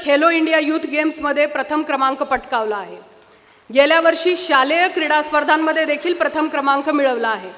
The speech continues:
आणि उत्तराखंडमध्ये झालेल्या अडोतीसाव्या नॅशनल गेम्समध्ये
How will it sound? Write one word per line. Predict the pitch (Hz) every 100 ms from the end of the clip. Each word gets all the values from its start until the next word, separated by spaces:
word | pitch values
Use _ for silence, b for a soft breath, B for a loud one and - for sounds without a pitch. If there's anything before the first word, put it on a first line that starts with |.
| - B B
आणि | 254 277
उत्तराखंडमध्ये | 302 294 302 330 320 330 339 349 339
झालेल्या | 302 262 277 285 320
अडोतीसाव्या | 240 269 - 359 359 294 285 311
नॅशनल | 262 254 302 311
गेम्समध्ये | 285 285 277 254 226 202 226